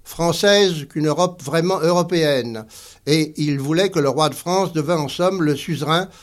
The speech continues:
des principaux souverains d'Europe. L'ennemi numéro un de Richelieu, c'était l'Autriche.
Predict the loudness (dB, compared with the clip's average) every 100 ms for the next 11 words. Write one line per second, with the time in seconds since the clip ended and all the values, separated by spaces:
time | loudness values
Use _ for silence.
0 | -8 -6 -4 -4 -4 -2 -2 -2 -4 -2
1 | 2 2 2 0 -4 -18 -20 -20 -20 -20
2 | _ -2 0 2 2 2 2 4 4 4
3 | 4 2 0 -2 -2 0 0 -2 -2 0
4 | 2 0 0 -6 -6 -10 -12